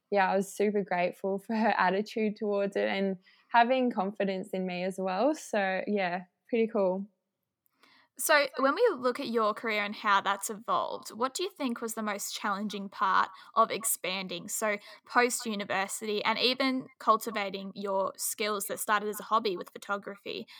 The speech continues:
Speaker 2: what were the challenges that arose there and how did you take, I guess,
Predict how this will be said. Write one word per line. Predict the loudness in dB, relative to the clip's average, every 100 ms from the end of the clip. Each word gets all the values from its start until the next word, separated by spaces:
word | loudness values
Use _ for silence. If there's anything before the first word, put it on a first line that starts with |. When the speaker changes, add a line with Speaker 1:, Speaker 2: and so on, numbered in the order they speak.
| -20 _
Speaker 2:
what | 0 2
were | 2
the |
challenges | 0 -2 -2 -2 -6 -6
that | -4
arose | -4 -6 -6 -8 -8
there | -8 -8
and | -10 -6
how | -2 -2
did | -4
you | -8
take, | -8 -6 -6 -8 -18 _ -8
I | -6
guess, | -6 -10 -10 -12 -14